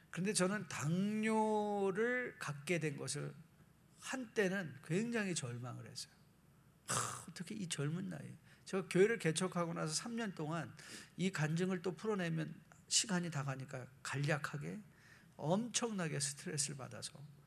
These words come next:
제가 성격적으로 결함이 많이 있는데 그중에 하나가 완벽주의예요.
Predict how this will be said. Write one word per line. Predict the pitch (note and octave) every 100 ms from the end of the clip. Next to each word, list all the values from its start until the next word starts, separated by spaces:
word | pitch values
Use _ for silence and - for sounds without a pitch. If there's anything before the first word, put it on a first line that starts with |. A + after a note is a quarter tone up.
| - - - -
제가 | F3 F3
성격적으로 | D#3+ A#3+ A#3 F#3+ G3 F3+ F3+
결함이 | - C#3+ D#3+ D#3 D#3+
많이 | C3+ C#3
있는데 | C3+ C#3+
그중에 | C#3+ D3 D3+
하나가 | D3 C#3 C#3
완벽주의예요. | A#2 C#3 E3 D#3+ - B2+ A2+ A#2